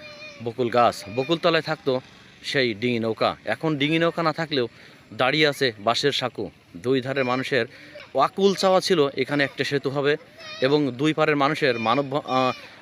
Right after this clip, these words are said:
আত্মার বন্ধন এক হবে, কিন্তু আজও সেই সেতুটা গড়ে ওঠেনি, গড়ে উঠেছে বাঁশের সাঁকো। এই সাঁকোর পার দিয়ে দুই ধারের মানুষেরা তাদের কাঁচামাল জীবনের ঝুঁকি নিয়ে ক্রয় বিক্রয় করা হয় এই বাজারে। তো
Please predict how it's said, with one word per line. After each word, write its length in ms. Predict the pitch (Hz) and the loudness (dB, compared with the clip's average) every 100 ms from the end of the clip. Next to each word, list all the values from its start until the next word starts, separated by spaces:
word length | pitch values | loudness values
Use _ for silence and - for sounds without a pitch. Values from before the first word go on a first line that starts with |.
| - | -2
আত্মার 400 | 127 - 143 139 | -2 2 2 4
বন্ধন 360 | 123 127 131 | 2 2 2
এক 120 | 113 | 0
হবে, 240 | - 107 90 - - | 0 -4 -6 -8 -6
কিন্তু 220 | 135 135 | -2 2
আজও 260 | 113 120 139 | 4 4 0
সেই 200 | 135 113 | -2 -4
সেতুটা 360 | 120 - 117 | -6 -6 -4
গড়ে 200 | 107 110 | -2 -2
ওঠেনি, 300 | 110 110 95 - 101 | -2 -2 -4 -6 -10
গড়ে 200 | 104 117 | -4 -4
উঠেছে 280 | 123 120 104 | -4 -6 -4
বাঁশের 260 | 101 98 110 | -4 -4 -6
সাঁকো। 340 | - 104 110 - - - | -6 -6 -8 -12 -18 0
এই 180 | 147 180 | 2 2
সাঁকোর 420 | - 180 185 180 - | 0 -2 0 0 0
পার 180 | 156 151 | -2 2
দিয়ে 240 | 143 143 - - - | 4 4 0 -12 -8
দুই 240 | 120 151 | 0 2
ধারের 260 | 147 160 160 | 4 2 2
মানুষেরা 500 | 139 147 165 131 127 - - - | 2 0 0 0 0 -6 -20 -4
তাদের 260 | - 120 147 | 0 2 2
কাঁচামাল 520 | 135 127 147 131 127 - - - 104 | 2 0 2 4 2 -2 -14 -18 -6
জীবনের 480 | 120 143 160 160 139 | -2 2 4 4 2
ঝুঁকি 260 | 123 135 | -2 -2
নিয়ে 260 | 143 139 95 - - - - | 2 2 2 -4 -20 -20 -8
ক্রয় 300 | - 151 160 | 0 2 2
বিক্রয় 320 | 151 143 143 | 0 -2 -2
করা 220 | 135 135 123 | 2 2 2
হয় 260 | 131 95 - - - - - - - - - - - - - - | 2 0 -2 -14 -20 -20 -20 -20 -20 -20 -20 -20 -20 -20 -10 2
এই 220 | 131 143 | 2 4
বাজারে। 420 | 110 101 101 95 - - - - - - - - - - - - - | 2 2 -2 -2 -6 -18 -20 -20 -20 -20 -20 -20 -20 -20 -20 -6 0
তো 180 | 165 | 0